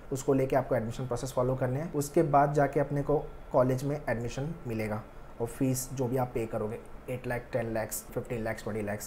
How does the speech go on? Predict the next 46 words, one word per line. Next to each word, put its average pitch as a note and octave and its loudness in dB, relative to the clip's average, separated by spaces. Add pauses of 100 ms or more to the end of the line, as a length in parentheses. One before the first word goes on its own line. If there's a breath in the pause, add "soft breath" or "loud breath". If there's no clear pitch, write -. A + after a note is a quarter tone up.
depend A2+ -6
करता A2 -4
है G#2+ -4
जो A2 -4
भी A2 -6
college G#2 -2
आप G2+ -4 (120)
में A#2 -8
आप G#2+ -6
admission G2+ -8
ले F#2+ -8
रहे G#2 -6
हो। C#3+ -4
फिर D#3 8
दो C#3+ 12
साल C#3+ 6
का C#3+ 4
एमबीए B2+ 2
होगा, C#3+ 4 (200)
आपको A#2+ -4
मेहनत A#2 -2
करनी C#3 0
है C#3+ 0
अंदर, C3+ 2
अच्छा B2+ -2
perform C#3+ 2
करना C#3+ 2
है D3 -6 (280)
एमबीए B2+ 0
कॉलेज B2+ 0
में। D3 -2 (220)
उसके D3+ 4
बाद C3+ 4
placement। A#2+ -2 (260)
So - -2
इस E3+ 8
साल F3+ 10
का F#3+ 6
CAT C#3 6
का E3+ 6
exam D#3+ 4
थोड़ा F3 8 (140)
टफ D3+ 6
था, E3 2
no C3+ 4
doubt, C3+ 4